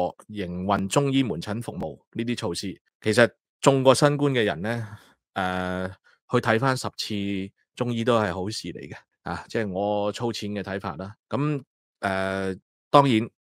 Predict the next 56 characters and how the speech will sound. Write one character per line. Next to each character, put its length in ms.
啊， 220
你 120
信 240
我 80
粗 160
淺 140
嘅 80
睇 120
法， 140
你 140
就 120
去 60
睇 180
一 40
睇 240
咯， 120
如 140
果 80
係， 320
啊， 180
即 100
係 200
有 60
呢 500
啲 140
政 200
府 200
提 160
供 180
咗 140
俾 100
大 160
家 180
嘅， 220
應 220
該， 280
呃， 580
即 120
係 80
我 160
覺 140
得 100
啊， 280
如 220
果 280
你 280
覺 260
得 100
有 160
需 140
要 220
嘅， 100
咪 140
去 340
用 200
咯， 200